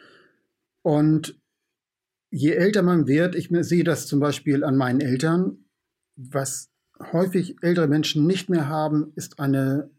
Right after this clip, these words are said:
die Möglichkeit, sich richtig zu koordinieren. Es fällt häufig auf bei älteren Menschen, dass sie nicht mehr in der Lage sind, spazieren zu gehen und sich gleichzeitig zu unterhalten.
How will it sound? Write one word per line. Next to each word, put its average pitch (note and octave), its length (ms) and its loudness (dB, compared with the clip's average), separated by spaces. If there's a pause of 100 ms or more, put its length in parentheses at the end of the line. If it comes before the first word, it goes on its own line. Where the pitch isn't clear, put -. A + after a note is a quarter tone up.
(180)
die C3 140 -4
Möglichkeit, D3 720 -2
sich C3 240 -8
richtig C#3+ 540 -4 (640)
zu C#3 80 -16
koordinieren. C#3 1000 0 (1200)
Es - 280 -12
fällt F#3 320 0
häufig F3 340 -2
auf F3+ 300 -4
bei F3+ 80 0
älteren D#3+ 340 0
Menschen, E3+ 460 0
dass C#3 280 -4
sie B2+ 480 0 (340)
nicht F3+ 280 0
mehr G#3+ 80 2
in E3+ 60 2
der D#3 100 2
Lage C3+ 380 -2
sind, G3+ 480 0
spazieren F3 640 -2
zu E3+ 160 -4
gehen D#3+ 520 0 (440)
und D#3 100 -2
sich C#3+ 140 0
gleichzeitig D3 600 -2
zu C#3 400 0
unterhalten. C3+ 840 -4